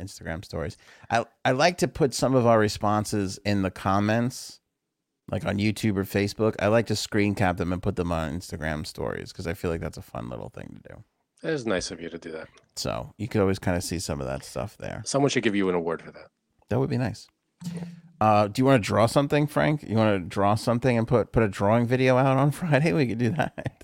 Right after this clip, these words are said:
Speaker 2: If you want me to do that, I'll
Speaker 1: You
Speaker 2: do
Speaker 1: should,
Speaker 2: that.
Speaker 1: <laughs> you should draw the golden potties.
Speaker 2: I'll draw the
Speaker 1: Draw,
Speaker 2: golden potty.
Speaker 1: <laughs> draw a golden potty award. <laughs>
Speaker 2: It'll be an hour and a half of someone watching me draw. That, those videos exist. I could do that.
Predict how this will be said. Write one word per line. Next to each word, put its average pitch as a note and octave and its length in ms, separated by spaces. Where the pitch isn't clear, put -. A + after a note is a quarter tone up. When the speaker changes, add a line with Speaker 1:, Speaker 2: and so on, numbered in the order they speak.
Speaker 2:
If - 100
you F2+ 80
want F2+ 120
me F2+ 60
to F#2+ 60
do G2+ 160
that, A2+ 160
I'll B2+ 100
Speaker 1:
You D3+ 100
Speaker 2:
do E3+ 40
Speaker 1:
should, G#2+ 140
Speaker 2:
that. A2+ 140
Speaker 1:
<laughs> - 140
you A3+ 120
should G3+ 260
draw D#3 340
the C#3 120
golden C#3 500
potties. - 640
Speaker 2:
I'll C#3+ 80
draw F3+ 160
the E3+ 80
Speaker 1:
Draw, D3 100
Speaker 2:
golden C3+ 200
potty. A#2+ 440
Speaker 1:
<laughs> - 100
draw D3+ 160
a - 60
golden D3 280
potty A#2+ 380
award. - 300
<laughs> - 360
Speaker 2:
It'll A2+ 120
be B2 140
an A#2 80
hour C3 200
and C#3 80
a C3+ 60
half C3+ 260
of G#2 200
someone B2 320
watching B2 280
me B2 100
draw. B2+ 340
That, D3 200
those F#3 200
videos G3 300
exist. E3+ 520
I C#3 60
could D3 160
do D#3 180
that. G2+ 180